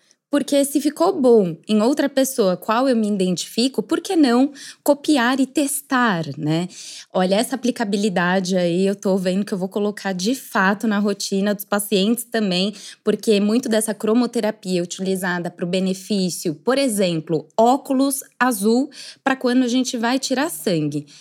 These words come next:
É maravilhoso se a pessoa tá mais ansiosa, se ela tá mais nervosa ali, e, e, e muita gente fica, porque ele já dá uma relaxada e age no nosso cérebro.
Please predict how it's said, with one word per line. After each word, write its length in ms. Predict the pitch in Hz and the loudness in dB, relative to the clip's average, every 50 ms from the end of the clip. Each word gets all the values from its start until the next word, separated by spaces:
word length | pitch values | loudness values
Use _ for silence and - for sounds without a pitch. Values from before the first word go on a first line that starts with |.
| - - | -8 -2
É 100 | - 269 | 2 2
maravilhoso 600 | 277 285 294 294 254 311 285 294 277 294 262 269 | 2 2 2 0 -2 0 2 2 2 2 0 -2
se 100 | 262 - | -4 -6
a 40 | - | -4
pessoa 400 | - - 247 233 - - 202 196 | -4 -2 -4 -2 -2 -4 -4 -4
tá 160 | 196 196 190 | -2 -2 -2
mais 280 | 196 190 196 202 202 175 | 0 0 0 0 -2 -2
ansiosa, 720 | 180 175 - - - 170 151 160 170 180 175 165 160 165 | -4 -4 -6 -6 -4 -2 0 0 0 0 0 0 -2 -4
se 100 | - - | -4 -4
ela 160 | 175 175 175 | -4 -4 -4
tá 160 | - 180 175 | -4 -4 -4
mais 600 | 175 180 180 180 185 185 - - - - - - - | -2 0 0 0 -2 -2 -4 -10 -16 -16 -10 -4 0
nervosa 760 | 202 202 190 185 185 151 165 175 170 202 208 202 185 165 170 | 2 2 2 2 0 0 0 2 2 4 4 4 2 2 0
ali, 360 | 170 160 180 208 214 208 196 | -2 -2 0 0 0 2 2
e, 200 | 180 185 185 185 - | 0 0 -2 -2 -2
e, 340 | 190 190 175 - - 180 160 | -2 -2 -2 -2 -2 -2 -4
e 60 | - - | -4 -4
muita 420 | 175 185 196 208 240 269 269 - 180 | 0 2 4 4 4 4 2 2 0
gente 300 | 170 180 170 160 - - | 0 0 0 -2 -2 -4
fica, 420 | - 214 233 240 240 - 180 156 - - - - - - | -2 0 0 0 0 -4 -4 -4 -6 -12 -20 -20 -6 -4
porque 200 | 262 247 - 254 | -2 -2 0 0
ele 160 | 254 262 269 | 2 2 2
já 240 | 226 208 254 269 302 | 2 2 0 0 0
dá 240 | 285 226 214 208 240 | 0 0 2 2 2
uma 160 | 269 302 294 269 | 2 2 0 0
relaxada 800 | 233 247 220 220 220 214 - - 202 170 170 180 190 190 220 - | 0 0 0 0 -2 -2 -4 -2 0 0 2 2 0 0 -2 0
e 180 | 226 226 240 214 | 0 2 2 2
age 200 | 202 208 214 240 | 2 2 2 2
no 240 | 214 233 233 226 | 2 0 0 0
nosso 300 | 220 220 214 220 - 254 | 0 0 0 -2 -2 -6
cérebro. 500 | - - 202 175 160 147 151 143 - 151 | -6 -2 -2 0 0 0 -2 -2 -6 -8